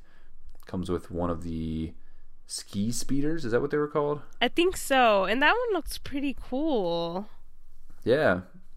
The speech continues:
Speaker 1: Yeah, and it's got some kind of basic minifigs, but it does come with a unique minifig. Um,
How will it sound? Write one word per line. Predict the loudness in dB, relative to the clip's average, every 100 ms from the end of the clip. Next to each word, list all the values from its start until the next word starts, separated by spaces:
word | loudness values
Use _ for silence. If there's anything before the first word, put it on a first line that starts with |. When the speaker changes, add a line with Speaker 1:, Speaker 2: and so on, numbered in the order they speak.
| -2
Speaker 1:
Yeah, | 2 4
and | 2
it's | 2
got | 6 8 8 4 -4
some | -2 2
kind | 4 6
of | 4 0 -8 -8 -8 0
basic | 6 6 6 2
minifigs, | 2 2 4 2 6
but | 8 10 8 2 -4 -4
it | 4
does | 8 8
come | 6 4
with | 4
a | 4
unique | 2 2 0 0
minifig. | -2 -2 2 6 8 6 4 -6 -14 -10 -6 -6 -6 -6
Um, | 0 4 6 6 4 0 -4